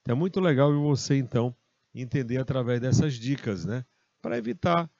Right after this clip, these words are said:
justamente estar memorizando aí, tá? Ah, os conceitos fundamentais, mas os conceitos são importantes.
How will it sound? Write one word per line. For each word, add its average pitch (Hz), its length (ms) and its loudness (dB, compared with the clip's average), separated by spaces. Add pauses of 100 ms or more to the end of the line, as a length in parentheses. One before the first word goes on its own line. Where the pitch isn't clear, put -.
(300)
justamente 156 480 4
estar 156 180 4
memorizando 135 720 2
aí, 131 220 0 (560)
tá? 123 340 0 (260)
Ah, 104 180 0
os 117 140 2
conceitos 123 560 2
fundamentais, 113 540 0
mas 104 180 2
os 107 120 -6
conceitos 131 460 2
são 139 100 0
importantes. 95 680 -2